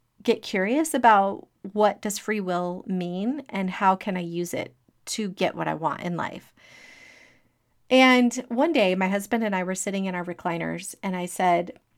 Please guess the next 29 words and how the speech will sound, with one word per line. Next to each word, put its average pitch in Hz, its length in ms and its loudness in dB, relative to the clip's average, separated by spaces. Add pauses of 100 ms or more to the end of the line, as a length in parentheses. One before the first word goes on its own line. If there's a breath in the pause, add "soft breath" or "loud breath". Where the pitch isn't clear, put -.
(880)
I 214 80 2
was 196 160 -2
telling 247 300 4
him 190 160 0
how 185 120 0
frustrated 214 560 -2
I 165 100 0
was. - 380 -6
And 190 240 -6
my, 175 240 -4
I'd 196 200 -2
had 202 200 -6
my 175 80 -4
fourth 202 380 -4
daughter, 160 480 0 (160)
or 196 100 4
my 175 120 2
fourth 165 280 -4
daughter, - 220 -2
I 202 40 4
had, 226 120 2
um, 214 220 2
had 214 200 4
my 196 100 2
fourth 254 400 6
child, 202 720 4 (220 soft breath)
my 190 120 2
daughter, 160 520 2 (560 soft breath)
and 196 480 2